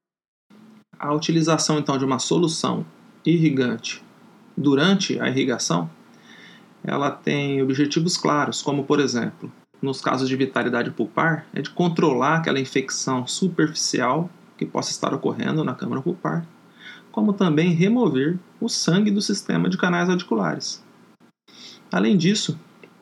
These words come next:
ela vai auxiliar também na remoção física de matéria orgânica e inorgânica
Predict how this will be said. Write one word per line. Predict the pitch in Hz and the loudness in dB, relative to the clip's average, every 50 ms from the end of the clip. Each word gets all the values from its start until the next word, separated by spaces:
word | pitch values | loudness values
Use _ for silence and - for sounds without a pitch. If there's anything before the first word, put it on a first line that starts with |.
| _ - - - - | _ -20 -18 -6 -6
ela | 151 143 | -6 -2
vai | 143 147 147 - | 0 2 2 2
auxiliar | - - - - - 160 135 131 147 - | 2 2 2 0 2 2 2 2 0 0
também | - 160 143 147 160 | 0 0 0 2 2
na | 160 160 | 2 2
remoção | 160 - 147 190 214 208 185 160 - - 156 165 165 | 2 2 2 4 4 4 2 2 2 2 2 2 2
física | 160 - - 156 160 160 160 165 165 - - 165 160 - - - - _ _ - | 0 0 2 2 4 4 2 2 0 -2 -4 -6 -6 -8 -14 -20 -20 _ _ -2
de | 156 175 | 0 2
matéria | 180 175 170 160 156 151 151 156 | 4 4 2 2 0 2 4 4
orgânica | 147 131 123 131 135 139 147 147 - - | 4 4 2 0 -2 0 -2 -4 -2 -2
e | 180 | 0
inorgânica | 180 170 156 131 - - 127 131 131 139 139 - - | 0 2 0 0 0 -2 -4 -4 -4 -6 -6 -6 -10